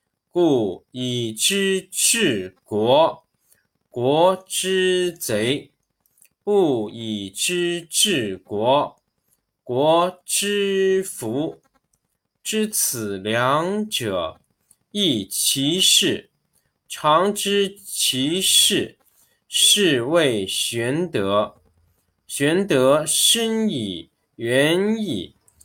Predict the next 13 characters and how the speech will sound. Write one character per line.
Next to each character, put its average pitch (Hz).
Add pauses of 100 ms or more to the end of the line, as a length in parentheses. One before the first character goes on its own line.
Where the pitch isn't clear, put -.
(180)
于 160
物 196
反 131
矣， 123 (600)
然 131
后 160 (260)
乃 104
至 120
大 113
顺。 - (1400)
第 160
一 196
课： 110